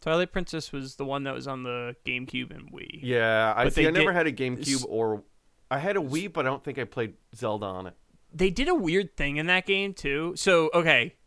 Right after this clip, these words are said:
Speaker 1: really brief game, video game history lesson because I can't resist.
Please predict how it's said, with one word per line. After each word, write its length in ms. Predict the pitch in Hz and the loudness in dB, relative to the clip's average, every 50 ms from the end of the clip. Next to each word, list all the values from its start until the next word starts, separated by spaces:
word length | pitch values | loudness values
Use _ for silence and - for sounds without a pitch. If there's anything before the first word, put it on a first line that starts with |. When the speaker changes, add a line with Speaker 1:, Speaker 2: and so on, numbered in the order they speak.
| _ _ _ _ _ _ _ _ _ _ | _ _ _ _ _ _ _ _ _ _
Speaker 1:
really 240 | - 175 208 233 240 | 2 4 4 4 4
brief 460 | 196 165 185 185 190 185 170 - - - - | 2 2 2 2 2 2 0 -2 -4 -4 -4
game, 240 | 151 160 156 151 147 | -2 0 0 0 0
video 200 | 147 160 156 160 | 0 0 2 2
game 200 | 151 156 147 139 | 4 2 2 2
history 380 | 156 156 135 - - 156 135 123 | 2 0 0 -2 -2 -4 -4 -4
lesson 320 | 127 131 127 - 143 131 | -4 -6 -6 -8 -10 -10
because 280 | 127 127 143 131 131 - - - | -8 -6 -8 -8 -8 -8 -6 -4
I 80 | 147 | -4
can't 280 | 135 - - 165 143 135 | -4 -2 -2 -2 -2 -2
resist. 600 | 139 123 175 139 131 120 113 - - - - | -4 -6 -6 -6 -6 -6 -8 -10 -14 -18 -18